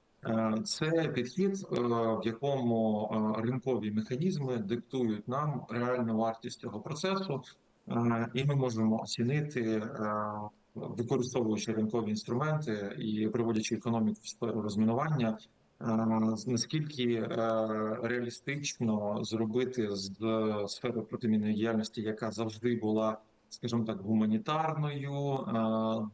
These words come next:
донорсько орієнтованою, е, реальний ринок послуг. Бо на цьому ринку є замовники цієї послуги, в нашому випадку це або фермери, або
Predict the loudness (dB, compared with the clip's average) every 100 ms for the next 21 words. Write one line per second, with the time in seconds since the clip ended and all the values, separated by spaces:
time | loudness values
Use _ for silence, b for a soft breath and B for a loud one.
0 | -10 -2 2 2 0 -4 -2 0 0 0
1 | 0 0 0 -2 -2 -2 0 -2 -4 -4
2 | -2 -4 -4 -4 -2 0 0 0 -2 -2
3 | -4 -4 -12 _ -20 _ -2 2 2 0
4 | 0 0 2 0 0 0 2 2 0 -8
5 | _ _ _ _ _ _ _ _ _ _
6 | -8 -2 2 2 4 2 2 -4 -2 -4
7 | -2 -2 -2 -2 0 0 0 0 -2 -2
8 | -4 -6 -8 -6 -6 -6 -4 -2 0 0
9 | 0 0 -2 0 0 2 2